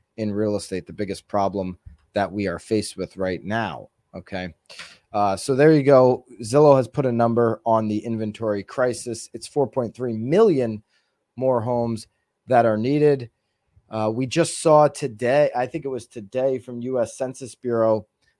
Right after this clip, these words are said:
that, um, new home sales in May were up twelve percent.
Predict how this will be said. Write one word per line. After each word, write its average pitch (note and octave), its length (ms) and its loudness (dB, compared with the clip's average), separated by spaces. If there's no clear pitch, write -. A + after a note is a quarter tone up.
that, A2 640 -4
um, G2 640 -6
new D#3+ 320 -2
home D3+ 340 0
sales A2+ 480 0
in A2+ 240 -6
May A#2+ 200 0
were G#2+ 260 -4
up A2 260 -6
twelve A#2+ 640 -6
percent. G2+ 800 -12